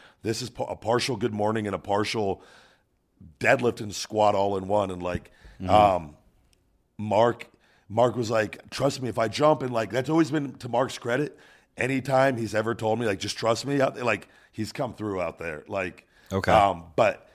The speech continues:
Speaker 1: we went to go pick him up the first time, and he didn't want to, he didn't go up good. And he,
Speaker 2: <laughs>
Speaker 1: he got, like, he was hesitant. So he put his weight, got heavy. And so we went up and came right back down to his feet. And I was
Speaker 2: Oh,
Speaker 1: just like,
Speaker 2: boy.
Speaker 1: "Oh, boy, Mark." I was, I was like,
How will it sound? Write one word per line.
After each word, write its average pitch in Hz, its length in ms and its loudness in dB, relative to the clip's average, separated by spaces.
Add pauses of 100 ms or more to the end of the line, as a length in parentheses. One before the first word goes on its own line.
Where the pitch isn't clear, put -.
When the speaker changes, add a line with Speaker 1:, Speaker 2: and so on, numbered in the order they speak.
(180)
Speaker 1:
we 131 220 0
went 127 180 0
to 131 60 -4
go 131 80 4
pick 131 200 -8
him 120 80 2
up - 120 2
the 123 60 -8
first 110 280 -6
time, 110 200 -2
and 95 80 -8
he 87 80 -12
didn't 104 240 -6
want 107 260 0
to, 90 140 -8
he 95 60 -8
didn't 110 240 -4
go 107 140 4
up 104 140 2
good. 85 260 -6 (380)
And 110 360 2
he, 104 480 4
Speaker 2:
<laughs> 92 40 -6
Speaker 1:
he 123 120 -2
got, 120 280 4
like, 117 340 2 (200)
he 113 200 -4
was 110 140 -4
hesitant. 113 440 4 (240)
So 131 200 2
he 120 120 2
put 143 200 0
his 107 140 -4
weight, 113 180 0
got 110 180 2
heavy. 107 380 2 (260)
And 101 140 -10
so 131 160 -2
we 117 140 -2
went 110 200 2
up 143 140 8
and 110 100 -6
came 110 220 -4
right 110 160 2
back 113 200 2
down 117 240 2
to 98 80 -6
his 90 160 -10
feet. 123 320 -8 (340)
And 107 240 0
I 104 140 6
was 101 140 -2
Speaker 2:
Oh, 85 40 0
Speaker 1:
just 78 100 -2
like, 110 120 0
Speaker 2:
boy. 78 120 -4 (220)
Speaker 1:
"Oh, 147 240 8
boy, 123 260 4
Mark." 104 340 2
I 113 140 6
was, 104 140 -2
I 113 240 6
was 123 200 0
like, 113 300 -2